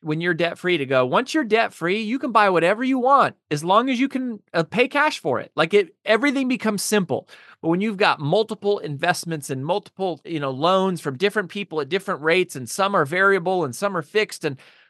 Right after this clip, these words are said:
like, it's all of this stress to manage. Even if you're healthy, it's like you have to keep an eye on all of these different things.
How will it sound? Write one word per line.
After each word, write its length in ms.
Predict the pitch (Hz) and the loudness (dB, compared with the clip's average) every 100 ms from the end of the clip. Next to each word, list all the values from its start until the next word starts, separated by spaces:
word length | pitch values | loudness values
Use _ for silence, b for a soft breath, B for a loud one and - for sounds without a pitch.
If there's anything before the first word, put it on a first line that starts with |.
| - | -2
like, 360 | 156 147 _ - | -2 -2 _ -10
it's 140 | 156 | -10
all 280 | - 185 233 | 2 4 6
of 120 | 247 | 4
this 160 | 196 170 | 2 -2
stress 600 | - - - 185 220 214 | -4 -8 -8 0 2 0
to 120 | - | -6
manage. 480 | 175 165 185 175 135 | -4 0 0 0 -4
Even 320 | 208 233 277 | -4 -4 0
if 160 | 262 - | -2 -2
you're 140 | 165 | -2
healthy, 500 | 135 - 233 247 143 | -2 0 2 2 0
it's 140 | 123 - | -4 -2
like 180 | 165 170 | -2 -2
you 80 | |
have 160 | 196 247 | -2 -2
to 80 | 208 | -4
keep 220 | 240 233 | -6 -4
an 100 | 143 | -4
eye 400 | 98 185 247 214 | -2 0 2 2
on 160 | 139 - | 2 0
all 240 | 156 208 | 0 2
of 100 | 202 | 0
these 160 | 190 165 | -4 -6
different 340 | 175 147 135 | -8 -8 -8
things. 460 | 180 202 123 110 | -4 -4 -4 -10